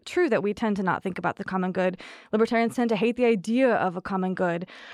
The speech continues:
i-, in, in some cases. But I think that that's because we are reacting to people on the left who say common good, but what they mean is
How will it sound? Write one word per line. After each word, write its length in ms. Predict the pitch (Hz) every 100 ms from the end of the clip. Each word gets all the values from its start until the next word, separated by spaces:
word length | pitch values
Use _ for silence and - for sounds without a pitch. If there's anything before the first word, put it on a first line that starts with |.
| - -
i-, 20 |
in, 320 | 165 202 202
in 160 | 208 220
some 160 | 202
cases. 400 | 202 180 190 185
But 140 | 208 240
I 80 |
think 180 | 247 370
that 80 | 453
that's 200 | 285 247
because 440 | 240 - 220 202 -
we 260 | 196 233 233
are 100 | 214
reacting 540 | 214 180 208 - 240
to 200 | - 226
people 280 | 214 240 233
on 120 | 214
the 80 | 185
left 400 | 165 170 277 -
who 160 | - 220
say 260 | - 214
common 360 | 220 220 214 208
good, 180 | 196 226
but 160 | 240
what 80 | 202
they 140 | 208 202
mean 200 | 233 226
is 200 | 196